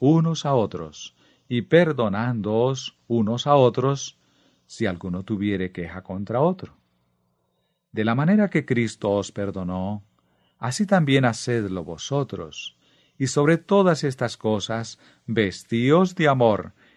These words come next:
que es el vínculo perfecto. Y la paz de Dios gobierne en vuestros corazones, a la que asimismo fuisteis llamados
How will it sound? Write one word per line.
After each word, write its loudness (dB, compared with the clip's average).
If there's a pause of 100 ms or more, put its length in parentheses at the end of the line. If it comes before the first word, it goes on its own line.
que 6
es 0
el 6
vínculo 4
perfecto. -4 (720)
Y 0
la 0
paz 2
de -6
Dios 4 (400)
gobierne 6
en 2
vuestros 0
corazones, -8 (800)
a -2
la -2
que -6
asimismo 0 (420)
fuisteis 2
llamados -6